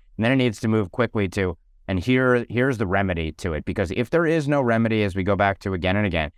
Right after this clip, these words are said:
if there's no teeth, if there's no punishment for this behavior that strikes at the core of our republic, then it just guarantees far worse to come. And I fear that is where we're going,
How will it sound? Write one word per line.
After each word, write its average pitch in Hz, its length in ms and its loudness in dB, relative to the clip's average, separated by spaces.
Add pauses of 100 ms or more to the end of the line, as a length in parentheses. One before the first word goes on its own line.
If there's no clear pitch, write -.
(200)
if 113 120 -2
there's 156 200 0
no 165 100 0
teeth, 104 380 0
if 98 100 -2
there's 123 160 0
no 123 140 2
punishment 92 600 -2
for 92 160 -2
this 95 160 -2
behavior 90 720 -2 (240)
that 92 160 -4
strikes 110 380 0
at 110 100 0
the 95 80 -6
core 104 360 0
of 104 100 0
our 101 120 2
republic, 82 640 -2 (400)
then 110 160 0
it 104 80 0
just 110 240 -2
guarantees 110 800 0 (260)
far 104 240 4
worse 90 360 -4
to 82 120 -12
come. 73 400 -2 (100)
And 95 140 0
I 95 60 0
fear 117 240 2
that 107 180 2
is 117 160 0
where 87 180 -2
we're 82 180 -4
going, 82 380 -2